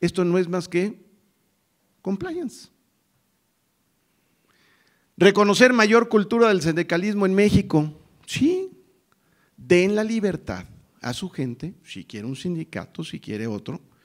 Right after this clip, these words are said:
o apuéstenle a que ustedes mismos sean el propio sindicato. ¿Cómo? Previniendo conflictos,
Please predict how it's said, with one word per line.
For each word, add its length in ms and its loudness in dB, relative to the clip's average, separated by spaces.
o 240 -4
apuéstenle 1040 2
a 200 -6
que 140 4
ustedes 600 2
mismos 640 -2
sean 360 -4
el 120 -6
propio 320 -8
sindicato. 640 -14
¿Cómo? 420 -4
Previniendo 600 4
conflictos, 800 -2